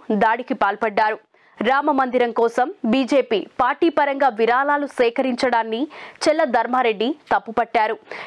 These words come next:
"హిందువులంటే బీజేపీ పార్టీ వాళ్ళేనా? మేము హిందువులమే. బీజేపీ దేవుని పేరుతో అకౌంటబిలిటీ లేకుండా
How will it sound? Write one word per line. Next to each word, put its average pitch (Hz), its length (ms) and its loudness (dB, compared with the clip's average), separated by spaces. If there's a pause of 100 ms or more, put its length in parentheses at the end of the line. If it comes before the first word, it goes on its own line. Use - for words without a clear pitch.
"హిందువులంటే 320 800 2 (140)
బీజేపీ 294 480 2
పార్టీ 240 380 0
వాళ్ళేనా? 233 560 2 (180)
మేము 240 320 4
హిందువులమే. 240 640 0 (480)
బీజేపీ 311 680 2
దేవుని 277 400 4
పేరుతో 247 540 2 (340)
అకౌంటబిలిటీ 294 680 2
లేకుండా 233 600 2